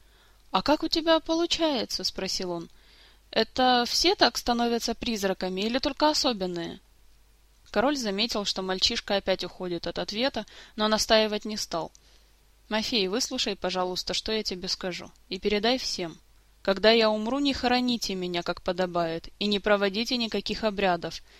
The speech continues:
иначе я не смогу стать призраком и остаться с вами. А я этого очень хочу. Ты понял?» «Понял», кивнул Мафей.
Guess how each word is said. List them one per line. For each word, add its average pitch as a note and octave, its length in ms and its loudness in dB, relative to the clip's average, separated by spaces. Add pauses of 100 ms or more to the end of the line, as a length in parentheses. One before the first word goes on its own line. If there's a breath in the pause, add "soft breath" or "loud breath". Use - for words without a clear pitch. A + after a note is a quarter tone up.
(160 soft breath)
иначе A#3 340 4
я A#3 80 4
не A#3 140 0
смогу A#3+ 320 -2
стать F#3 220 -2
призраком A3 640 -2
и F3+ 40 2
остаться G3+ 400 -2
с - 100 -6
вами. F3 380 -6 (320 loud breath)
А G3 100 4
я B3 160 8
этого B3+ 220 0
очень B3+ 280 0
хочу. G#3 480 -4 (220)
Ты G#3 100 -4
понял?» C#4 380 2 (960)
«Понял», G3 380 0
кивнул G3 360 -6
Мафей. F#3+ 460 -8